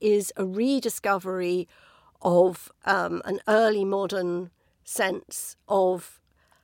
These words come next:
history as landscape, not merely as chronology. And also, of course, quite soon after seventeen eighty-nine, you couldn't travel very easily on the continent because it was at war. So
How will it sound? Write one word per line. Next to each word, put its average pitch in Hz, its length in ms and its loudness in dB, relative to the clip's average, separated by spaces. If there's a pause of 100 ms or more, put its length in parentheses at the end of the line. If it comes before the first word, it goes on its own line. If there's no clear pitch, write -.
(160)
history 233 480 4
as 196 160 -4
landscape, 208 800 -2 (260)
not 202 280 -4
merely 190 460 4
as 175 120 -6
chronology. - 960 -8 (800)
And 233 200 2
also, 269 640 -2 (140)
of - 60 -18
course, 208 160 0
quite - 300 0
soon 180 240 -4
after 233 340 0
seventeen 151 480 -12
eighty-nine, 147 720 -10 (580)
you 240 180 4
couldn't - 400 -2
travel - 400 -8
very 208 240 -4
easily 190 300 -4
on 185 120 0
the 190 60 -2
continent 214 520 -4
because 233 260 -4
it - 100 -2
was 226 200 -2
at 233 120 -4
war. 233 400 -2
So 220 340 2